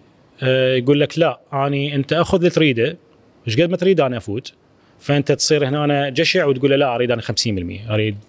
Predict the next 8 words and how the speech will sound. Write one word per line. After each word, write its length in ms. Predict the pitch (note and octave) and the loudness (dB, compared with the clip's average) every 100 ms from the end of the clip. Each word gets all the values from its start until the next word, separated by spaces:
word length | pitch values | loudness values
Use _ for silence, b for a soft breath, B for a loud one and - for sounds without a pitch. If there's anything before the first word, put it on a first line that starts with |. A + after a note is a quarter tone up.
| - | -10
سبعين 280 | - A2+ A2+ | -4 -2 -2
بالمية، 460 | F#2 F#2+ G#2 G#2 | -4 -10 -12 -8
أريد 160 | G2+ G2+ | -6 -6
أصير 380 | G2+ A2 G2+ - - | -6 -4 -6 -8 -8
تسعين 280 | - A2 G#2+ | -4 -2 -4
بالمية". 280 | F#2 F#2+ G2 _ B B B B B _ - | -6 -12 -16 _ B B B B B _ -14
فهنا 720 | - D3 C#3+ A#2+ C#3 F#3+ F3 | -4 -2 -2 -2 0 0 0
ال-، 180 | C#3+ | -4